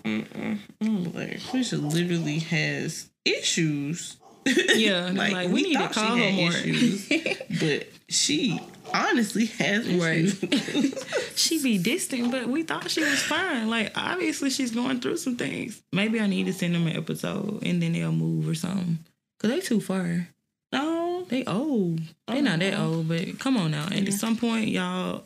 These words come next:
Speaker 2: who's driving three hours to go do all that. Yeah,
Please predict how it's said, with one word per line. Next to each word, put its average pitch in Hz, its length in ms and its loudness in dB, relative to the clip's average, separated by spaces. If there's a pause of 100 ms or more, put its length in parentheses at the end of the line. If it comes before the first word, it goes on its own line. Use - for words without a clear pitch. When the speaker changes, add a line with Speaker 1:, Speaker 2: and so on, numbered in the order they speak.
(120)
Speaker 2:
who's 247 300 2
driving 170 440 0
three 165 180 0
hours 160 380 -2
to 156 180 2 (160)
go - 240 -2 (580)
do 175 220 0
all - 100 -4
that. - 240 -6 (1000)
Yeah, - 300 -4